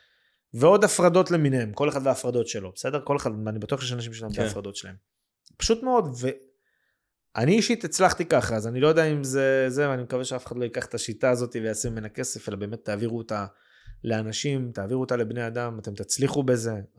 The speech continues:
Speaker 1: אני, אני מאמין בזה.
Speaker 2: להפך, אני אגיד לך יותר מזה. מישהו גבר שיקח את השיטה הזאת ויעשה ממנה ים של כסף.
Speaker 1: אה, כן, גם, בסדר,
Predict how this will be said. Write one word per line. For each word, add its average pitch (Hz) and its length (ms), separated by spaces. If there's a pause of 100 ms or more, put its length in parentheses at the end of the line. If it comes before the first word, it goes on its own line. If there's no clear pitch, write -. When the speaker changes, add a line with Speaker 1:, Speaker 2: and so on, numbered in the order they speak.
Speaker 1:
אני, 98 280 (100)
אני 101 140
מאמין 104 360
בזה. 123 180
Speaker 2:
להפך, 117 420
אני 104 80
אגיד 110 120
לך 117 60
יותר 117 220
מזה. 104 280 (600)
מישהו 113 280
גבר 131 320
שיקח 117 220
את 123 40
השיטה 117 280
הזאת 123 160
ויעשה 110 300
ממנה 117 220
ים 120 160
של 123 220
כסף. - 480
Speaker 1:
אה, 175 560
כן, 233 280
גם, 254 340
בסדר, 302 260